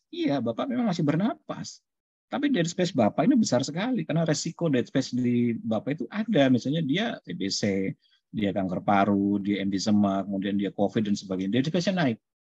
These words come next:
Ketika dead space naik, maka otomatis tidal volumenya menjadi lebih sedikit ketika dikurangi dengan nilai dead space-nya. Jelas aja hipoksia, ya kan? Diukur S P O dua-nya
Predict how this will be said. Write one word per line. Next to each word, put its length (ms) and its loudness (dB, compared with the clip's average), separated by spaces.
Ketika 240 -2
dead 160 0
space 240 2
naik, 240 2
maka 240 -6
otomatis 640 0
tidal 320 2
volumenya 400 4
menjadi 640 2
lebih 160 -2
sedikit 400 -4
ketika 240 -4
dikurangi 400 0
dengan 240 2
nilai 240 0
dead 160 -4
space-nya. 480 -12
Jelas 320 0
aja 160 0
hipoksia, 720 -2
ya 160 -4
kan? 240 0
Diukur 320 -4
S 160 -6
P 80 0
O 80 4
dua-nya 480 4